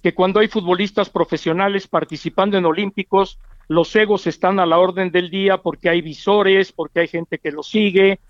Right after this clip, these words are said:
porque son una vitrina para Europa, y Jimmy consiguió una unión de grupo fundamental,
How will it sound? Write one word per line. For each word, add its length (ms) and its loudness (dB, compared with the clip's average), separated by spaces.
porque 260 0
son 220 0
una 140 2
vitrina 460 -2
para 200 0
Europa, 560 2
y 140 -4
Jimmy 500 0
consiguió 500 0
una 220 4
unión 340 0
de 100 0
grupo 420 0
fundamental, 1000 -2